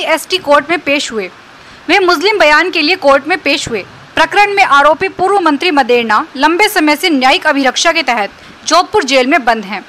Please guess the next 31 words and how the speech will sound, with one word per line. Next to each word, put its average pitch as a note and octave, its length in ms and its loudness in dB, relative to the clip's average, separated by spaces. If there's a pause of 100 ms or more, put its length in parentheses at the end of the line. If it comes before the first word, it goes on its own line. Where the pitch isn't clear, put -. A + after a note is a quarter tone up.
(540)
गत F#4 120 4
दिनों F#4 320 2
तबीयत E4+ 280 0
खराब D4 360 2
होने C4+ 200 2
पर G#3 260 0
एम्स E4+ 260 0
में F#4 80 2
मेडिकल C#4 400 2
बोर्ड B3+ 260 2
से F4+ 140 -4
जांच C4 300 2
करवाई A#3+ 300 0
गई G#3 200 -2
थी। F3+ 240 -18 (500)
पाँच F#4+ 200 4
सितंबर G4 360 0
को F#4+ 120 2
मिली E4+ 220 0
जांच D4 320 2
रिपोर्ट C4+ 380 0
में B3+ 160 -2 (100)
मदेरणा D#4 360 0
को - 140 -2
मुंह E4 200 0
के F4+ 140 -6
कैंसर C#4 320 -2
का F4 140 2
पता C#4 260 0
लगा G3+ 280 0
था। G#3+ 200 -14